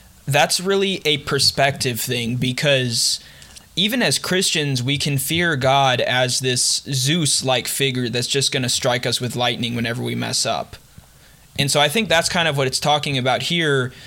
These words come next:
Like you said, Joe, it's realizing that the, from the changing your perspective, that this isn't a fear that we need to be shaken by, or that, that leads to darkness, gloom, and storm, like it says here.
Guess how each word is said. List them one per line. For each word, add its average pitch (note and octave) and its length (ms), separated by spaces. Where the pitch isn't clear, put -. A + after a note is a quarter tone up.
Like D3 220
you D#3+ 120
said, F3 360
Joe, B2 440
it's - 420
realizing E3 520
that B2+ 180
the, B2 60
from E3 260
the C3+ 100
changing E3+ 400
your C#3+ 100
perspective, C#3+ 800
that B2+ 160
this D3 160
isn't G3+ 260
a D3+ 60
fear C#3+ 680
that C3 540
we C3+ 220
need C3+ 220
to C#3 100
be B2+ 160
shaken B2+ 480
by, A2+ 400
or C3+ 320
that, B2+ 440
that B2+ 180
leads C3 260
to C3+ 80
darkness, B2+ 560
gloom, B2+ 320
and A#2+ 140
storm, B2+ 380
like A#2 180
it G#2+ 100
says A2+ 300
here. A2 380